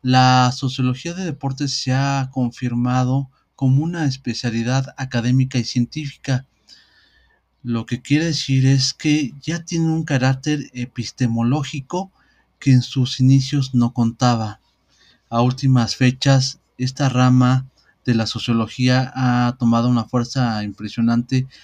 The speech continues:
académicamente, a tal punto que existen ya licenciaturas y posgrados en uni-, universidades especializadas en esta materia exclusivamente.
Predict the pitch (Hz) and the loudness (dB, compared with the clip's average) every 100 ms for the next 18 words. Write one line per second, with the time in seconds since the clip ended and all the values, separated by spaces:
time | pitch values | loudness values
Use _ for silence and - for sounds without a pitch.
0 | _ _ - 117 123 113 123 131 127 131 | _ _ -8 -2 0 4 6 6 6 4
1 | 120 120 127 139 131 _ _ 117 123 156 | 4 2 2 0 0 _ _ -8 -4 -4
2 | 160 160 151 165 160 139 127 - 143 139 | -4 -4 -4 -4 -2 -2 -2 -2 -4 0
3 | 135 139 165 175 135 127 127 131 131 135 | 2 2 0 0 0 0 0 2 2 2
4 | 139 131 127 117 120 123 120 143 - - | 0 -2 -2 -2 2 2 2 0 -4 -16
5 | - _ 139 131 120 131 - 139 127 123 | -20 _ 6 6 6 0 0 4 6 6
6 | 120 - 131 135 139 - 131 117 - 110 | 2 0 2 4 2 -2 -10 -10 -8 -6
7 | 107 127 131 156 151 - - - _ _ | -6 -4 -4 -4 -8 -18 -20 -20 _ _
8 | _ 127 131 151 - _ - 139 139 - | _ 0 2 2 -2 _ -6 -4 -2 -2
9 | 123 107 - 123 120 131 - - _ 110 | -2 -2 -2 -2 0 -2 -2 -12 _ -14
10 | 107 - 117 110 131 120 110 104 98 - | -14 -8 -6 -2 -2 0 -2 -4 -8 -14
11 | - | -20